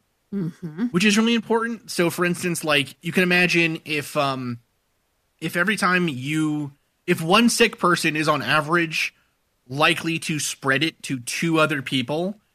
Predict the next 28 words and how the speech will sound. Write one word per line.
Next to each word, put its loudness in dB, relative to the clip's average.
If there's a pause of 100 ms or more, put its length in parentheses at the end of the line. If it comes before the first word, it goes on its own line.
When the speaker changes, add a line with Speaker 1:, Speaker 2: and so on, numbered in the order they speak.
(240)
Speaker 2:
then 2
you 2
have 2
exponential -2
growth. -12 (160)
Speaker 1:
Right. -4 (100)
Speaker 2:
Which 2
Speaker 1:
Yeah. 4
Speaker 2:
means 6
that, 2
so -4
exponential 0
growth 0
is, -2
like, 0 (500)
one 4
person 2
becomes -2
two, 0
two -2
become -2
four, -2
four -6
become, -4 (360)
um, -2
sixteen, -2
right? 2
Like, -6